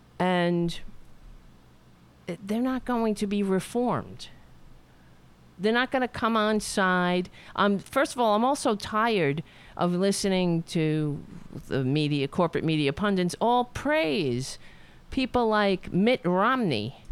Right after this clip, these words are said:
Because, you know, Mitt Romney, who votes with Twitler, how many, ninety-five percent of the time? Who voted with Twitler? Oh, he said that he was concerned. He voted so, uh,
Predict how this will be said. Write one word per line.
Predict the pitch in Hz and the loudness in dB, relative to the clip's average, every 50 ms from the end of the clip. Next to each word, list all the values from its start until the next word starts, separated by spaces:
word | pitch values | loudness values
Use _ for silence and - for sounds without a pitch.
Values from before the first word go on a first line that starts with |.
| - - - - - - - - - - - - - - - - - - - - - - - - - | -8 -6 -8 -10 -10 -12 -14 -18 -18 -18 -18 -18 -18 -20 -20 -20 -20 -20 -18 -18 -16 -16 -16 -8 -4
Because, | - 220 208 240 240 226 226 226 208 208 | -2 0 2 4 4 6 4 4 4 4
you | 240 240 | 4 4
know, | 208 175 175 | 4 4 4
Mitt | 180 196 254 302 - | 4 4 2 2 2
Romney, | 214 247 294 294 269 247 208 180 170 190 | 2 2 4 4 4 4 4 2 4 4
who | 214 254 262 247 240 214 | 4 4 4 4 4 2
votes | 190 175 240 277 330 320 - - - - - - - - - - | 2 4 4 4 4 2 -2 -6 -6 -6 -6 -6 -6 -10 -10 -4
with | 226 240 254 240 226 - - - - - - - - | 0 2 2 2 2 0 -8 -16 -16 -18 -20 -14 -6
Twitler, | - 226 262 254 - - 208 208 185 180 185 | 0 2 2 2 2 2 2 4 4 4 4
how | 196 226 247 247 | 4 4 2 4
many, | 247 240 - - | 2 2 2 2
ninety-five | 208 190 202 240 262 269 247 254 262 220 180 185 175 - - 220 226 233 247 233 - | 4 4 4 4 4 2 2 0 0 0 0 0 0 2 2 4 4 4 2 2 0
percent | 226 220 - 226 226 247 | 0 0 2 2 2 2
of | 240 220 | 4 2
the | 208 196 | 2 2
time? | - 226 202 214 226 247 294 349 339 - - - - - - - - - - | 4 2 2 2 2 0 -2 -4 -6 -10 -16 -20 -20 -20 -20 -20 -20 -8 -2
Who | - 269 | -2 2
voted | 254 262 277 285 277 294 277 | 4 4 4 4 2 2 0
with | 277 285 - | -2 -2 0
Twitler? | - 320 302 302 277 302 311 - | 0 0 2 2 4 4 4 6
Oh, | 262 254 | 6 4
he | 233 233 247 240 240 233 214 - - - - - - - - - - - | 4 4 2 2 2 0 -2 -4 -8 -18 -20 -20 -20 -20 -20 -20 -12 -6
said | - - - 269 254 247 233 202 | -4 0 2 2 2 2 2 2
that | 208 220 220 214 202 196 | 2 4 4 4 4 4
he | 196 208 208 | 4 2 4
was | 208 208 202 - | 4 2 2 2
concerned. | - - 196 180 - - - 254 262 247 214 202 185 175 151 147 185 | 2 0 2 2 0 0 2 2 4 4 4 4 4 2 2 2 2
He | 214 | 2
voted | 202 190 220 226 233 220 226 190 180 | 2 4 4 4 4 4 2 2 0
so, | 185 - - 247 | -4 -2 0 2
uh, | 233 156 196 214 190 196 190 180 170 - 196 202 | 2 2 2 2 2 2 2 0 -2 -4 -6 -8